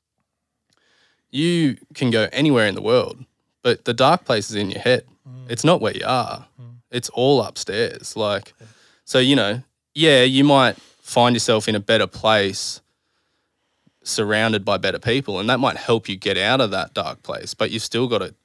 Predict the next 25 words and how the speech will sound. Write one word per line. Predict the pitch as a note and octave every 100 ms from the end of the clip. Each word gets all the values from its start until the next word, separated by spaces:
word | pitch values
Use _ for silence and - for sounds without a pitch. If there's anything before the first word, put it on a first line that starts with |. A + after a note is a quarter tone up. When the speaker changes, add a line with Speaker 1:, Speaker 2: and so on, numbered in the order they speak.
| _
Speaker 1:
go | - G#2 G2 F#2 - -
within | G#2 A2 G#2 G2
to | -
find | - F#2+ F#2+ F2+
it, | - - _ _ -
you | G2+
know? | D2+ F#2 C#3+ _ _ _ -
Speaker 2:
So | - D3+
my | E3 E3 F#3
observation, | D#3 - B2+ C3 C#3 D3+
well, | C#3 D3 D3
we, | D3 D3+
we, | F3+
we're | C#3 D3+
not | D#3+
even | C#3 B2+ A#2+ - C#3
getting | C3 C3+
into | D#3 C#3+
the | C3
questions | - D#3 D#3+ D3+
yet, | C#3 C#3
which | D3
is | D3
really | G#3 C3
cool, | - D#3 B2+ C#3+